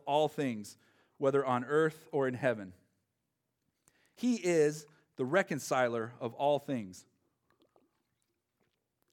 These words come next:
Reconcile is to restore friendly relations between, to cause to coexist in harmony,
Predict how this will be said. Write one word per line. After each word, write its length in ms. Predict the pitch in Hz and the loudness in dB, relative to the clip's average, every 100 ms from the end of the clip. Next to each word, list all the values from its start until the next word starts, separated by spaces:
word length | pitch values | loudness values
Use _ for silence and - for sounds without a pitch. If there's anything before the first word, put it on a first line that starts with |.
| _ _ _ - | _ _ _ 0
Reconcile 800 | 139 190 170 - 131 123 135 151 - _ _ _ | 2 2 -2 0 0 2 0 -4 -14 _ _ _
is 580 | 135 131 123 120 117 - _ _ _ _ _ _ _ _ - _ _ _ | -2 0 0 -4 -8 -16 _ _ _ _ _ _ _ _ -20 _ _ _
to 120 | - 170 | -8 -4
restore 560 | 143 - - 185 196 | -4 -6 -4 -2 -2
friendly 360 | 180 185 175 170 | -2 -4 -4 -2
relations 720 | 139 135 143 - 107 104 - _ _ _ - | 0 0 0 -4 -10 -12 -20 _ _ _ -12
between, 460 | 127 131 113 92 _ _ _ _ _ _ _ _ _ | -8 -6 -8 -10 _ _ _ _ _ _ _ _ _
to 320 | - 170 147 | -2 0 0
cause 340 | 127 180 185 - | 0 0 2 0
to 80 | |
coexist 760 | 156 - 165 143 123 139 110 - | -6 0 0 0 0 -2 -2 -6
in 120 | 131 | -8
harmony, 520 | 110 123 120 101 90 | -4 -4 -4 -8 -14